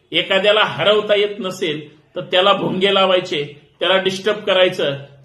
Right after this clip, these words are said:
चौकशी लावायची, मग अजून त्याचे घोटाळे काढायचे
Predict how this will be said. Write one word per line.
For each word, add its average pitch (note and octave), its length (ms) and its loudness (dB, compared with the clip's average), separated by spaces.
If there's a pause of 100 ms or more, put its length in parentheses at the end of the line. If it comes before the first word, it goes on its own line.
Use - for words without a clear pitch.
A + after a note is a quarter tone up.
चौकशी G3+ 560 2
लावायची, F#3+ 720 2 (180)
मग G3 200 2
अजून G#3+ 500 2
त्याचे F#3+ 500 0
घोटाळे G3 440 2
काढायचे G3 840 0